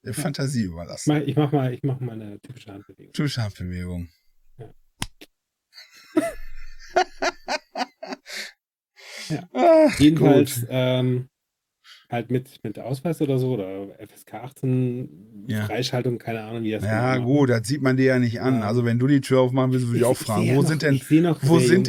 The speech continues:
Speaker 1: denn
Speaker 2: aus.
Speaker 1: deine Eltern? Würde ich
Speaker 2: <laughs>
Speaker 1: auch sagen.
Speaker 2: Genau.
Speaker 1: Sag mal, sind deine Eltern zu Hause?
Speaker 2: Ja, ja.
Speaker 1: Ich hab hier, ich hab hier eine Kiste Dildos. Wo sind denn deine Eltern?
Speaker 2: <laughs>
Speaker 1: Nee, schön.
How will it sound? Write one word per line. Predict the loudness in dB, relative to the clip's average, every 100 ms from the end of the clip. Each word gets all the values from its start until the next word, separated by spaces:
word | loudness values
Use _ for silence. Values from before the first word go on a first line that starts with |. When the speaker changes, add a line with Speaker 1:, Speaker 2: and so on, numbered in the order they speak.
| 2
Speaker 1:
denn | 4
Speaker 2:
aus. |
Speaker 1:
deine | 4 4 4 2
Eltern? | 2 4 2 2 -4 0
Würde | 0
ich | 2
Speaker 2:
<laughs> |
Speaker 1:
auch | 4 4
sagen. | 2 0 -2
Speaker 2:
Genau. | -4 -14 -8
Speaker 1:
Sag | -6
mal, | -4 -4
sind | -4 -4
deine | -2 -2
Eltern | -4 -6 -6 -8 -8
zu | -6 -6
Hause? | -6 -12 -14 -14 -14 -18 -20 _ _ -20
Speaker 2:
Ja, | -20 -20 -20 _ -20
ja. | -20 _ -12
Speaker 1:
Ich | -6 -6
hab | -4
hier, | -2 -2 -4
ich | -10
hab | -8
hier | -8
eine | -8
Kiste | -10 -10 -10
Dildos. | -8 0 2 2 -4 -8 -6
Wo | -4
sind | -2
denn | 0 0
deine | -2 -4
Eltern? | -6 -4 0 0 0 -6
Speaker 2:
<laughs> | -6 -10 -14 -20 -20 -18 -18 -18 -20 -20 _ -20 -8 -6 -6 -4 -4 -6 -20 _ -12 -12 -14 -18 -18 _ _ _ _ _ _ _ _ _ _ _
Speaker 1:
Nee, | -4 -2
schön. | -2 -2 -4